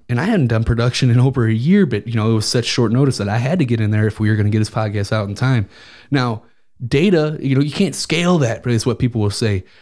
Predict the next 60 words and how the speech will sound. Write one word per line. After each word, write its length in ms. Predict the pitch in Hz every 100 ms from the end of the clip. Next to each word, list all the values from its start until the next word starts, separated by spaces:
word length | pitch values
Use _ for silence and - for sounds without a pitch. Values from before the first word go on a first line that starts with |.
| - -
But 300 | 120 - -
by 180 | 120 113
doing 560 | 110 - 151 202 139 107
that, 260 | 107 117
by 180 | 113 107 _ _ -
trusting 420 | - - 139 - 135
my 100 | 127
intuition 440 | 127 131 139 120
of, 100 | 101
"Hey, 200 | 135 139
this 220 | 104 107
is 140 | 120 -
who 160 | 143
we 200 | 147 147
are. 140 | 110 110
This 160 | 110
is 120 | 110
what 400 | 104 104 117 120
we, 340 | 120 113 117 110 -
this 220 | 110 -
is 100 | 107
who 120 | 131
we 140 | 120
are. 160 | 113 123
This 200 | 101 -
is 60 | 107
our 100 | 107
core 280 | - 123 113
values. 400 | 110 117 101 98
We 80 | 98
live 360 | 110 135 127
by 160 | 101 101
this. 160 | -
We 60 | 104
make 200 | 104 98
every 180 | 117 123
single 200 | 123 110
decision 460 | 107 - 147 120
by 160 | 98 98
this. 260 | 92 90 113
We, 220 | 101 98 - - -
everything 580 | 147 165 127 - 104 101
is 200 | 101 104
by 260 | 113 117 113
this." 280 | 143 139 - - _ - -
That, 320 | 120 156 117
and 120 | 113
I 40 |
wasn't 260 | 127 147 147
expecting 500 | 117 - 165 175 113
anything. 380 | 107 107 117 120
I 40 |
did 180 | 98 135
that 160 | 123 -
because 240 | - 110
this 200 | 107 -
is 140 | 110
who 80 | -
we 140 | 107 107
are. 240 | 131 110